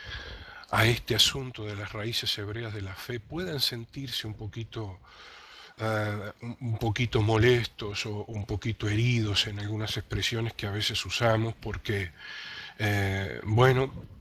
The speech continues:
porque hemos aprendido otras cosas, hemos estado, hemos estado, eh, progresando en el conocimiento. Yo les pido disculpas si así pueda, pueda sonar a sus oídos, a sus corazones, a sus espíritus,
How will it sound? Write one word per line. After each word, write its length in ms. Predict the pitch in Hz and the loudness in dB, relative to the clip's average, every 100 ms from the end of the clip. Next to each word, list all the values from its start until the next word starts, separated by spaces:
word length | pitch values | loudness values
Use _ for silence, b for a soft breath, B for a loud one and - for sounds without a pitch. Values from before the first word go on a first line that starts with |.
| - | -8
porque 280 | - 113 - | -4 0 4
hemos 240 | 110 110 110 | 6 6 4
aprendido 540 | - 101 104 107 107 | 0 -2 0 0 0
otras 220 | 104 101 | -2 -6
cosas, 540 | - - 127 - 107 107 | -2 2 2 2 0 -2
hemos 240 | 107 - | -2 -4
estado, 500 | 98 - 107 107 101 B B B B B - | -4 -2 0 0 -4 B B B B B -2
hemos 380 | 113 110 110 101 | 4 6 6 4
estado, 640 | - - 110 107 104 80 90 | 0 -4 -2 -2 -4 -6 -4
eh, 160 | 98 | -4
progresando 680 | 92 117 117 107 - 123 113 | 2 4 4 6 6 4 -6
en 80 | 98 | -12
el 100 | 95 | -14
conocimiento. 880 | - 92 95 98 92 92 90 - - _ _ _ _ _ _ _ _ 107 | -16 -14 -12 -10 -12 -12 -14 -20 -20 _ _ _ _ _ _ _ _ -6
Yo 180 | 117 | -4
les 100 | 117 | -4
pido 320 | - 120 117 113 | -4 -4 -2 -2
disculpas 600 | 110 - 135 131 110 - | -4 -4 -6 -4 -2 -2
si 100 | 104 | -2
así 500 | 98 - 113 107 95 B B B - | -2 -2 -4 -8 -10 B B B -14
pueda, 640 | - 117 113 110 107 104 | -6 -2 0 0 -2 -6
pueda 260 | 101 120 113 | -6 -4 0
sonar 420 | - 110 117 123 | 0 0 -4 -4
a 60 | 117 | -6
sus 240 | - - | -8 -8
oídos, 480 | 113 113 123 117 - | -6 -4 -4 -4 -6
a 40 | |
sus 160 | - - | -10 -12
corazones, 680 | - 113 104 123 123 117 - | -8 -6 -4 -2 -2 -2 -2
a 60 | |
sus 220 | 98 110 101 | -4 -6 -8
espíritus, 680 | - 131 127 117 117 - | -4 -2 -2 -2 -6 -10